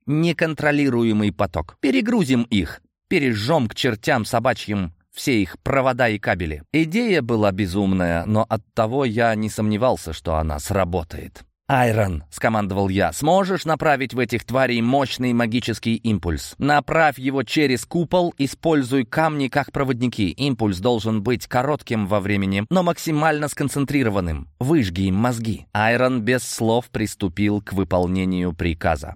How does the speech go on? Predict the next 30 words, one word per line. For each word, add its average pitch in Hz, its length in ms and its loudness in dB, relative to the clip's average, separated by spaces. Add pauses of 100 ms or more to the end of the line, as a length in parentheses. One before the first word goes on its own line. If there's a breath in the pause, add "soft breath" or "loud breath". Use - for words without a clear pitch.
Его 110 280 2
механическое 127 720 0
тело 127 340 0
загудело, 113 720 0
завибрировало, 110 1120 0
из 101 180 0
глаз 110 400 2
вырвались 110 760 -2 (360)
лучи 143 440 2
энергии, 135 720 2
устремившиеся 120 880 0
к - 60 -12
магическим 104 720 -4
пиявкам. 85 800 -4
Купол 117 480 0
вспыхнул, 123 840 -2
пронизанный 107 680 0
мощными 101 580 0
разрядами. 95 600 0
Импульс 107 520 -2
был 104 200 0
настолько 110 500 0
мощным, 113 540 -2
что 101 180 -4
подумал, 110 480 0
что 175 180 -2
защита 156 440 -2
сейчас 147 400 -2
не 147 180 0
выдержит. 90 760 -2